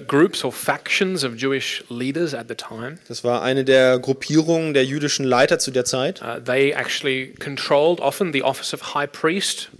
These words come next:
Speaker 1: They were based in Jerusalem. They were part of the elite. They were very wealthy.
Speaker 2: Die hatten oft die Kontrolle über den Posten des, äh, hohen Priesters und waren sehr reich und wohlhabend.
Speaker 1: And, uh, and so they come now and ask a question.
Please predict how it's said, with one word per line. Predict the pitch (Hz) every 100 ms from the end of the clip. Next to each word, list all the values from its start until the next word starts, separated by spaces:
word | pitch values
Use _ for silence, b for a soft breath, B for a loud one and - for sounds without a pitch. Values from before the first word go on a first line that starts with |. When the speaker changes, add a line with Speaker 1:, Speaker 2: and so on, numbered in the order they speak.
| 131
Speaker 1:
They | 127
were | 120
based | 131 131 -
in | 135
Jerusalem. | 127 143 175 - 143
They | 123
were |
part | 117 131
of | 127
the | 120
elite. | 120 117 156 190 -
They | 135
were | 131
very | 139
wealthy. | 127 131 127 - 104 - _ -
Speaker 2:
Die | 120
hatten | 117
oft | 131 -
die |
Kontrolle | - 143 - 139 147 156 147
über | 135 131
den | 135 127
Posten | - 139 - 147 135
des, | 127 123 -
äh, | 131 123 120
hohen | 156 151
Priesters | - 180 - 202 -
und | 143
waren | 135 135
sehr | 131 131
reich | 127 147 147
und | 123
wohlhabend. | 135 123 110 104 - -
Speaker 1:
And, | 135 139
uh, | 135
and | 139 131
so | - 139
they | 185
come | 233 165 143
now | 127 135
and | 143
ask | 135 139 - -
a |
question. | 143 214 202 -